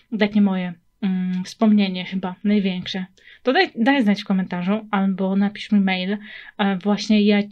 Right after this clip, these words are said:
czy jakimkolwiek inną wiadomość na Facebooku czy na Instagramie, jak w-, jakie jest twoje pierwsze wspomnienie z Kaukazem. Ono nie musi być pierwszym wspomnieniem, kiedy byłaś, byłeś już w tym regionie, ale właśnie tak jak u mnie, po prostu pierwsze zderzenie, prawda? Pierwsza taka myśl,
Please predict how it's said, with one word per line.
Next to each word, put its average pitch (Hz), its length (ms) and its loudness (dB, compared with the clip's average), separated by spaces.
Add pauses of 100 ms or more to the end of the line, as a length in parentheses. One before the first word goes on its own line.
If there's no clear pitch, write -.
(120)
czy 220 100 0
jakimkolwiek 214 680 0
inną 208 220 4
wiadomość 185 480 -6
na 196 100 0
Facebooku 202 440 -2
czy 196 100 -2
na 185 100 0
Instagramie, 208 600 2 (420)
jak 262 400 2
w-, - 360 -20 (200)
jakie 220 340 4
jest 226 120 2
twoje 208 280 4
pierwsze 196 320 -4
wspomnienie 190 500 -4
z - 80 -14
Kaukazem. 196 520 0
Ono 233 120 6
nie 269 140 4
musi 381 220 -4
być 220 160 -4
pierwszym 226 320 2
wspomnieniem, 226 520 4
kiedy 208 340 2 (320)
byłaś, 240 500 4
byłeś 233 340 4
już 220 140 -4
w - 20 -16
tym 208 160 4
regionie, 220 580 4
ale 214 160 4
właśnie 240 240 4
tak 233 160 0
jak 233 160 0
u 349 60 -2
mnie, 202 140 4
po 185 80 -8
prostu 202 260 -8
pierwsze 233 320 2
zderzenie, 196 680 2
prawda? 214 340 -2
Pierwsza 202 220 -2
taka - 260 -6
myśl, 190 500 0